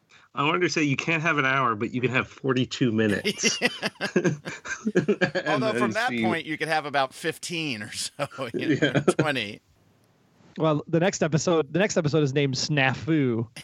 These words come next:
Speaker 2: <laughs>
Speaker 3: but it's spelled S period N period A period F period U period.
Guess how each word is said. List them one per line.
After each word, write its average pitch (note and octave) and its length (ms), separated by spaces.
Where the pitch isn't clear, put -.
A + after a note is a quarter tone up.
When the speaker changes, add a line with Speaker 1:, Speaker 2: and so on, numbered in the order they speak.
Speaker 2:
<laughs> G3 260
Speaker 3:
but D#3+ 100
it's - 140
spelled D#3 320
S F3+ 260
period E3+ 480
N D#3+ 220
period D3+ 360
A D3 200
period D3 340
F C#3+ 220
period C#3 320
U C#3+ 140
period. A#2 440